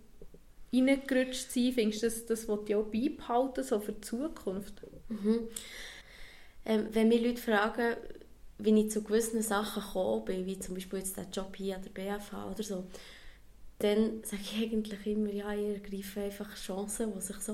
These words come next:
Speaker 2: auftun. Und die kommen eigentlich immer irgendwie, oder? Und das mit dem Gurten, das ist einfach auch so eine,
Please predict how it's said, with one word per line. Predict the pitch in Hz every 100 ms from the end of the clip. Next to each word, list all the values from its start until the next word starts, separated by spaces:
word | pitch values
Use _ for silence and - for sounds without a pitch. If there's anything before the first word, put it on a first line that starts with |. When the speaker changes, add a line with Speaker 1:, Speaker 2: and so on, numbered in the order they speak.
| 240
Speaker 2:
auftun. | 262 - - 233 202
Und | 185 190 -
die | 214
kommen | 208 208
eigentlich | 233 254 254
immer | 320 302
irgendwie, | 277 285 277 294 233 190
oder? | 185 196 208
Und | 202 247
das | 240
mit | 220 214
dem | 202 208
Gurten, | 226 233 -
das | 208 -
ist | 208
einfach | 202 214 -
auch |
so | 233 262
eine, | 240